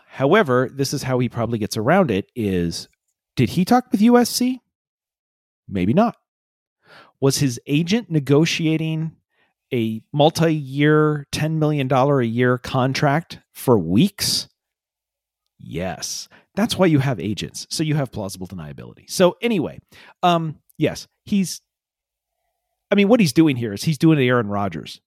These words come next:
"Hey, do you, uh, do you, uh,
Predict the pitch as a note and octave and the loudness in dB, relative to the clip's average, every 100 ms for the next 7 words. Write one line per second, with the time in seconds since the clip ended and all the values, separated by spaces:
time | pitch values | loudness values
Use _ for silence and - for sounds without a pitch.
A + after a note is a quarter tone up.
0 | - C#4 - _ _ _ _ _ _ _ | -2 -2 -2 _ _ _ _ _ _ _
1 | _ _ _ _ _ D3+ G3 A3+ F#3 C#3 | _ _ _ _ _ -2 0 4 4 2
2 | A2+ _ _ _ _ _ _ _ _ - | -2 _ _ _ _ _ _ _ _ -6
3 | F3+ G#3+ D#3 | -2 0 -2